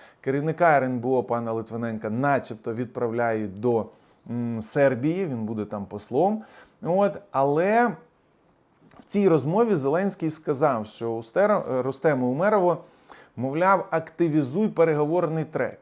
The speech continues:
Я вам говорив, що Рустем відповідав і за публічну його частину, і за непублічну.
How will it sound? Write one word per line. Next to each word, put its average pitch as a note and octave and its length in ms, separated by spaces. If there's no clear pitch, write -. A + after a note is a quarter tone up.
Я E3+ 180
вам G#3+ 120
говорив, F#3+ 420
що D3+ 140
Рустем D3+ 400
відповідав C#3+ 680
і D3 80
за C#3 140
публічну D3 600
його F#3 200
частину, F3 480
і F#3+ 220
за C3+ 300
непублічну. A#2 1000